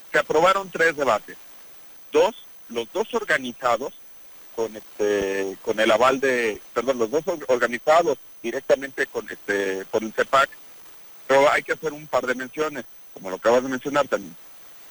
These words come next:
En el primero de ellos, que está fechado el próximo nueve de mayo,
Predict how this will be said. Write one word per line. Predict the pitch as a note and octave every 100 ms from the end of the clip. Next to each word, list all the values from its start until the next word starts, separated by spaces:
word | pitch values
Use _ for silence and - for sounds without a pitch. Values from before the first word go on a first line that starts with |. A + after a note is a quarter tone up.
| _
En | B2+ C#3
el | C#3+
primero | C3+ D3 E3+ A3+
de | G#3 D3 C#3
ellos, | B2+ E3 -
que | -
está | A#2+ - E3+
fechado | F#3 - D#3+ D#3
el | C#3+
próximo | D3+ D#3 - C#3 B2 A2+ -
nueve | G#2+ C3 D#3+ E3+ F3+ F3 _
de | A2
mayo, | G#2+ A2+ A2 A2+